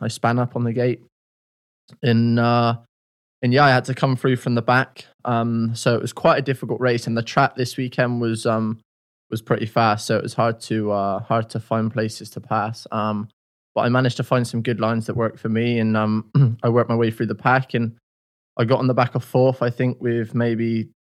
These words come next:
four, four or five minutes to go. Um, and I just clipped the rear end of him, and, uh, I went down.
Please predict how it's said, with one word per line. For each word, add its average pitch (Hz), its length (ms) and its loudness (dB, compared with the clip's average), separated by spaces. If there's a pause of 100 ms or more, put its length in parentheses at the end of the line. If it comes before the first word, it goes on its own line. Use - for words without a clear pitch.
(500)
four, 127 460 -2
four 131 240 0
or 127 40 0
five 131 260 2
minutes 127 220 -2
to 120 100 -8
go. 123 260 2 (140)
Um, 120 560 4
and 120 80 0
I 120 60 4
just 135 240 0
clipped - 200 -2
the 123 80 -2
rear 120 220 2
end 117 220 2
of 110 80 0
him, 113 220 0 (100)
and, 110 300 0
uh, 107 440 0
I 110 200 -2
went 113 220 -2
down. 110 320 0